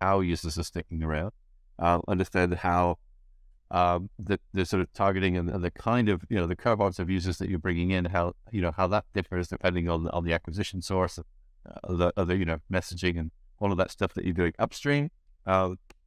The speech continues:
and then you can, you know, with, with all that data, you can really kind of start to, to actually do some proper growth modeling and projecting out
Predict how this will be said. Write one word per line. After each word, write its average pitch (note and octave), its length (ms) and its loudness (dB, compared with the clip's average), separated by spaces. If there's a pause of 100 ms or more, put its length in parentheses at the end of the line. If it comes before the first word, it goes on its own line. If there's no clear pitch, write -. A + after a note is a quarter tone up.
(960)
and A#2 160 0
then D#3+ 180 4
you D#3+ 100 2
can, B2 140 0
you B2 100 2
know, F2+ 240 -2
with, B2+ 320 0
with D3 160 2
all C3 120 2
that A2 200 -2
data, A#2+ 220 2
you F2 220 0
can F#2+ 160 -2
really F#2 200 2
kind F#2 180 -2
of F2 100 0
start F#2 280 2
to, F2+ 180 -2 (460)
to A#2+ 80 2
actually G#2 260 0
do G2 160 0
some F2 160 -6
proper F#2 220 -2
growth F#2+ 280 0
modeling F2+ 420 0
and E2+ 100 -4
projecting F2 540 -4
out G2+ 240 2